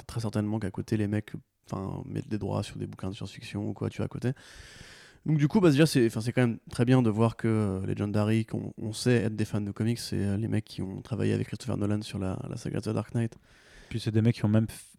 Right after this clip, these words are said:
Speaker 2: édité des comics adaptés de leur licence. Et je veux dire, il y a eu des comics Godzilla,
Speaker 1: Oui,
Speaker 2: par
Speaker 1: oui,
Speaker 2: exemple,
Speaker 1: on
Speaker 2: tu vois.
Speaker 1: passe, on passe, on passe, on
Speaker 2: C'est,
Speaker 1: passe.
Speaker 2: c'est juste pour dire qu'ils, qu'ils
Speaker 1: C'est,
Speaker 2: a-,
Speaker 1: c'est
Speaker 2: ils,
Speaker 1: eux
Speaker 2: ils
Speaker 1: qui
Speaker 2: connaissent
Speaker 1: ont,
Speaker 2: la B D, quoi.
Speaker 1: c'est eux qui ont édité Holy Terror de Frank Miller aussi.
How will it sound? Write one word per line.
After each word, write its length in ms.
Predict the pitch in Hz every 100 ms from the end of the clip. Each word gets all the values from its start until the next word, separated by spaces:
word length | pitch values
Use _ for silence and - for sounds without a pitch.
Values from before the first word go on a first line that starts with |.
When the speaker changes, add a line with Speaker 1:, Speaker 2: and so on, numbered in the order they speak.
| -
Speaker 2:
édité 380 | 120 117 123
des 120 | 123 107
comics 260 | 113 127 -
adaptés 320 | 104 104 110
de 60 | 104
leur 120 | 101
licence. 360 | 101 - 123 -
Et 40 |
je 60 | 104
veux 40 |
dire, 140 | 101 104
il 40 |
y 20 |
a 40 | 101
eu 60 |
des 100 | 101
comics 240 | 101 107 101
Godzilla, 480 | 107 101 101 107
Speaker 1:
Oui, 60 | 117
Speaker 2:
par 120 | -
Speaker 1:
oui, 60 | 98
Speaker 2:
exemple, 120 | 104
Speaker 1:
on 40 |
Speaker 2:
tu 60 | 101
vois. 60 | 95
Speaker 1:
passe, 160 | 95
on 40 | -
passe, 320 | - 123 -
on 40 |
passe, 380 | 107 135 127 131
on 140 | -
Speaker 2:
C'est, 240 | 113 - -
Speaker 1:
passe. 100 | -
Speaker 2:
c'est 80 | 127
juste 160 | 107
pour 120 | - 104
dire 200 | 113 - -
qu'ils, 180 | -
qu'ils 180 | 113 117
Speaker 1:
C'est, 80 | 147
Speaker 2:
a-, 40 |
Speaker 1:
c'est 140 | - 143
Speaker 2:
ils, 60 | 120
Speaker 1:
eux 40 |
Speaker 2:
ils 40 |
Speaker 1:
qui 100 | 170
Speaker 2:
connaissent 240 | - 139 131
Speaker 1:
ont, 40 |
Speaker 2:
la 60 | 113
B 40 | 110
D, 120 | 107
quoi. 140 | 98 101
Speaker 1:
c'est 160 | - 131
eux 100 | 185
qui 160 | -
ont 80 | 135
édité 320 | 123 120 156
Holy 280 | 139 127 127
Terror 340 | - 131 151
de 260 | 131 117 117
Frank 200 | 117 117
Miller 200 | 151 160
aussi. 180 | 120 113